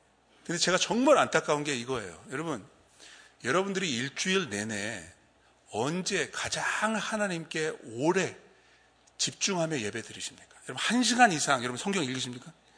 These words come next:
여러분, 한 시간 이상 기도하시는 적 있습니까? 일주일 내내?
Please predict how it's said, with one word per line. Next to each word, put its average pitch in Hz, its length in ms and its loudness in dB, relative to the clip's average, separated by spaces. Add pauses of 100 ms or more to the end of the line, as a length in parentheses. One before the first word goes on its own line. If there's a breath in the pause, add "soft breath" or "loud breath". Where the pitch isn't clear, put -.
(520 loud breath)
여러분, - 120 -4
한 247 220 4
시간 240 260 8
이상 160 200 4
기도하시는 151 520 4
적 139 140 0
있습니까? 117 340 -6 (800)
일주일 127 260 -2
내내? 120 260 -6